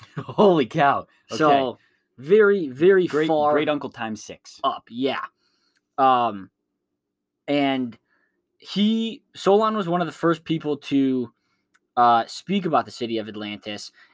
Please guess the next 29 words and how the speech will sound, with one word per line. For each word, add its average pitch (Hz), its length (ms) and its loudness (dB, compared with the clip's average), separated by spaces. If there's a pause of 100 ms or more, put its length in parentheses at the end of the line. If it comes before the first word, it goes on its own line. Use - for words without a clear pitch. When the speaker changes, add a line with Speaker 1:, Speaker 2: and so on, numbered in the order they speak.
Speaker 2:
and 120 120 -4
not 151 160 0
many 170 160 -2
people, 147 520 -4
you 127 160 -6
know, 120 420 -2
at 120 120 -6
the - 60 -20
time 117 240 -6
had 113 80 -4
ever 113 220 -6
really, 110 260 -4
like, 98 180 -10
heard 156 240 -2
about 131 220 -2
it 120 120 -10
or, 104 440 -8
you 104 120 -14
know, 92 260 -10 (760)
saw 127 420 0
it. - 200 -16 (100)
And, 123 240 -6
and, 113 320 -10
and 107 160 -8
the 117 80 -6
reason 160 380 0
for 131 320 -6
is 110 160 -8
that 110 220 -6